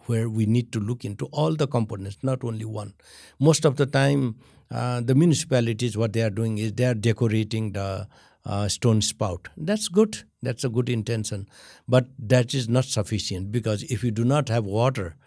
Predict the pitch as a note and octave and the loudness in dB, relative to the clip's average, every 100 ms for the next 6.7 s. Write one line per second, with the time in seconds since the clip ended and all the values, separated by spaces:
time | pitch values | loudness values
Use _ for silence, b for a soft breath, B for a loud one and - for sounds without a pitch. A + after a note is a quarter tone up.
0 | b b b - A2 A2 G#2 E2+ A2 A#2+ | b b b 0 2 2 0 -2 0 0
1 | G2+ F2+ F#2 G#2 G2+ G2+ G2 F2 A2 G2 | -2 -4 -6 -8 -6 -6 -6 -6 -6 -6
2 | E2+ A2 b b b - G#2 A2+ A2+ A2 | -8 -12 b b b -6 -2 0 0 -4
3 | A2 - - A#2+ B2 G#2 A#2+ - C3 A#2+ | -8 -10 -6 -4 -4 -2 -4 -2 -4 -2
4 | G#2+ A2 A2+ G#2 F#2 G2 - G#2+ - - | 2 2 2 -2 -4 -8 -8 -10 -8 -8
5 | G2+ F#2 G#2 F2+ F2+ F2 F2 F2 F2+ - | -8 -6 -6 -6 -8 -10 -10 -10 -12 -16
6 | - b b - G#2 G#2 G#2 | -20 b b -8 -4 -4 -8